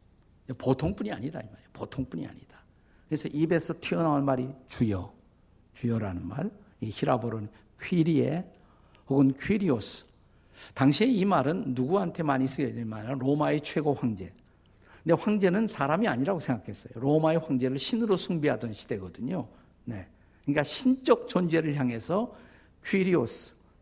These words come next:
퀴리에 이런 단어를 쓴 거예요. 영어로 롤드 혹은 마스터. 네. 자,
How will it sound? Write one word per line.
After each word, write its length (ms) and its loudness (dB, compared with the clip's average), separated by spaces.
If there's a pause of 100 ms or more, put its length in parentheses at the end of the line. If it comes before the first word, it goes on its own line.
퀴리에 720 2 (120)
이런 220 2
단어를 400 4
쓴 240 2
거예요. 240 -2
영어로 420 4
롤드 800 8 (360)
혹은 240 -2
마스터. 480 -4 (260)
네. 280 -8 (2000)
자, 320 2